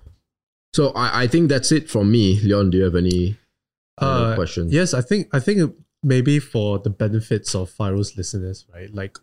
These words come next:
Speaker 2: all the things that you've been, that we've, we've talked about in this podcast, you know, like the, the, the macroeconomic in, uh, indicators for Malaysia in comparison to the other asean countries, right? So of course, this is, uh, not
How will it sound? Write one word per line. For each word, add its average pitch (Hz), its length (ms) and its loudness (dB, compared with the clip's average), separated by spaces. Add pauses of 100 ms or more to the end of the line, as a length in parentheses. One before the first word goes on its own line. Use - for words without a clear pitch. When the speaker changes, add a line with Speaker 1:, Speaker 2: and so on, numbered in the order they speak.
Speaker 2:
all 151 200 0
the 127 100 0
things 120 320 -2
that 104 100 -2
you've 92 180 -10
been, 92 380 -12
that 98 120 -2
we've, 92 160 -6
we've 95 160 -8
talked - 260 -6
about 95 240 -6
in 92 60 -16
this 90 120 -8
podcast, 90 680 -12
you 92 60 -20
know, 92 120 -6
like 87 300 -8
the, 87 260 -10 (460)
the, 101 80 -2
the 107 360 -2
macroeconomic 107 880 -4
in, 98 200 -12 (100)
uh, 90 400 -6
indicators 101 960 -6 (180)
for 98 80 -4
Malaysia 98 640 0 (260)
in 170 160 2
comparison 120 760 0
to 107 160 -2
the - 160 -8
other 110 260 0
asean 98 360 -6
countries, 90 520 -10
right? 92 240 -10 (480)
So 135 120 0
of 117 100 -2
course, 170 220 -2
this 165 140 2
is, 120 200 0
uh, 104 280 -2 (180)
not 135 260 -2